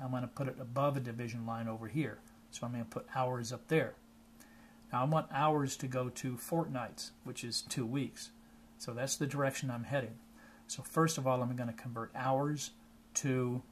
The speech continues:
about days. I know how many hours are in a day, and I'm not gonna be precise. I'm just gonna say there's twenty-four hours in a day.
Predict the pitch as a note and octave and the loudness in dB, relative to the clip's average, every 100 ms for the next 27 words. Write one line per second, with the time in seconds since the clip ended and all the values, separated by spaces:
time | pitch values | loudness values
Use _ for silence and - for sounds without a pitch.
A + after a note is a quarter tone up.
0 | - - - - - - - - B2+ A2+ | -20 -20 -20 -20 -20 -20 -10 -6 -4 -4
1 | B2 C3 B2+ G#2+ G2+ - - - - A2+ | -2 0 0 -2 -4 -4 -4 -14 -8 -6
2 | A#2 A#2+ A#2+ A#2 B2 A#2 B2 A#2 A#2+ A2+ | -4 -4 -4 -4 -2 -2 0 -2 -2 -2
3 | A2 A#2+ A2 A2+ A2+ A#2 A#2+ A#2 A#2 A#2 | -4 -4 -4 -4 -8 -6 -6 -4 -6 -6
4 | A2+ A2+ - A#2 A2+ A#2 A#2 A2+ A2+ G#2 | -6 0 2 2 -2 -6 -6 -6 -6 -6
5 | - A2+ A2 - A#2 A2 A#2+ G#2+ A2 G#2+ | -6 -6 -10 -8 -6 -6 -6 -4 -4 -6
6 | G#2+ G#2+ G2+ G#2 - - | -8 -10 -10 -10 -10 -12